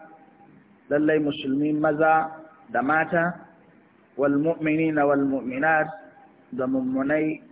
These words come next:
maza da mata, والقانتين والقانتات، da masu biyayya ma Allah maza da mata, والصادقين والصادقات، da masu gaskiya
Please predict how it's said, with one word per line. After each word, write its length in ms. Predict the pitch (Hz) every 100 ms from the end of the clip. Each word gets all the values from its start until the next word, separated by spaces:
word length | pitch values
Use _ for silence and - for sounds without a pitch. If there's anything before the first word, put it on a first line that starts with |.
| - _ -
maza 440 | 147 156 147 160 143
da 80 |
mata, 640 | 135 147 156 165 160 160 - - - - - _ - - - _
والقانتين 880 | 127 135 131 165 165 165 151 165 156
والقانتات، 1000 | 156 147 143 147 139 139 139 139 160 156 - - - - - _ _ _ _ _
da 100 | 131
masu 380 | 139 139 135 160
biyayya 600 | 147 147 160 156 156 127 - - -
ma 140 | 135 127
Allah 340 | 160 151 131
maza 400 | 127 151 151 156 147
da 100 | 135
mata, 640 | 151 156 165 156 156 - - _ _ _ _ _
والصادقين 880 | 135 139 _ 160 160 147 147 170 156
والصادقات، 960 | 147 139 - 143 135 135 135 165 160 156 - - - - - _ _ _ _
da 100 | 127
masu 320 | 131 131 135 156
gaskiya 640 | 165 165 - 165 160 151